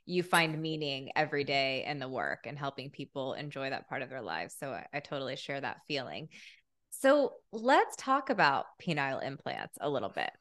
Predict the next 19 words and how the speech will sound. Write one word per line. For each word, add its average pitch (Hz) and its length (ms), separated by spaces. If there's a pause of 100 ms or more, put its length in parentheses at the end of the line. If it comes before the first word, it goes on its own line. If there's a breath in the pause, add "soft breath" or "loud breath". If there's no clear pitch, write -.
(100)
L-, 196 140
I'd 208 200
like 254 140
to 233 100
dive 180 320
into 170 260
that, 135 320 (400 loud breath)
um, 147 560 (180)
because 208 220
I 226 80
don't 302 160
know 285 100
how 277 100
many 254 160
people 214 260
know 165 460
about 185 380
that 254 300
or 170 360